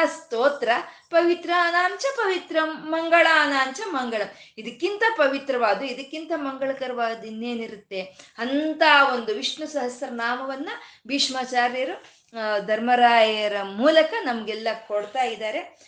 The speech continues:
ಅದಕ್ಕೂ ಮೊದಲು ಒಂದು ಐದು ಧ್ಯಾನ ಶ್ಲೋಕಗಳನ್ನ ಹೇಳ್ತಾ ಇದ್ದಾರೆ.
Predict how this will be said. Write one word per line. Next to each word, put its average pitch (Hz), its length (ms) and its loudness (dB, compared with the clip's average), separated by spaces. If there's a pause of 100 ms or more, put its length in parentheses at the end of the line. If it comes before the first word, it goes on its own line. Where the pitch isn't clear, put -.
(160)
ಅದಕ್ಕೂ 233 380 -8
ಮೊದಲು 202 640 -8 (220)
ಒಂದು 196 300 -2
ಐದು 208 540 0
ಧ್ಯಾನ 208 440 2 (180)
ಶ್ಲೋಕಗಳನ್ನ 240 720 0 (640)
ಹೇಳ್ತಾ 233 460 0
ಇದ್ದಾರೆ. 214 580 0